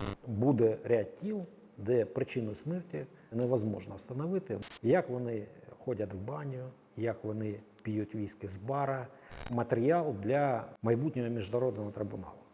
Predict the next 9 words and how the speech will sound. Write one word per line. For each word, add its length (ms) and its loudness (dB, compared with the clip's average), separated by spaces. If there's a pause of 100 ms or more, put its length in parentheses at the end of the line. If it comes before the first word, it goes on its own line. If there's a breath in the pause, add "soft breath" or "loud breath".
(320)
Вони 540 4
ставили 640 2 (420 loud breath)
на 260 0
стіні 500 0 (1040)
чорточки, 520 -6 (120)
скільки 420 -4
вони 220 -4
там 200 -8 (280)
пробули. 380 -2